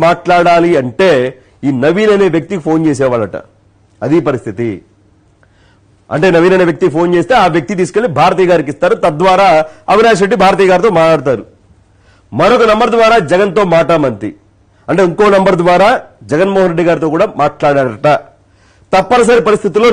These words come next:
నోరు విప్పిన అవినాష్ రెడ్డి. తప్పనిసరి పరిస్థితుల్లో నోరు విప్పారు. అంటే ఆయన సీబీఐ దగ్గరికి వెళ్ళక ముందు విచారణకి విజయమ్మ గారిని కలిశారు, లోటస్ పాండ్కి వెళ్ళి.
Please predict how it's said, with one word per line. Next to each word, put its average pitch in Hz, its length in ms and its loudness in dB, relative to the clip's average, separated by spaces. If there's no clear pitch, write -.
నోరు 196 260 2
విప్పిన 180 300 0
అవినాష్ 170 360 0
రెడ్డి. 135 220 -4
తప్పనిసరి 180 520 0
పరిస్థితుల్లో 147 520 -2
నోరు 190 300 2
విప్పారు. 127 480 -2
అంటే 185 180 2
ఆయన 170 160 2
సీబీఐ 185 340 0
దగ్గరికి 170 300 -2
వెళ్ళక 165 340 -2
ముందు 165 200 -2
విచారణకి 165 500 -2
విజయమ్మ 208 300 0
గారిని 180 240 2
కలిశారు, 151 300 -2
లోటస్ 185 320 -2
పాండ్కి 160 300 -2
వెళ్ళి. 98 180 -8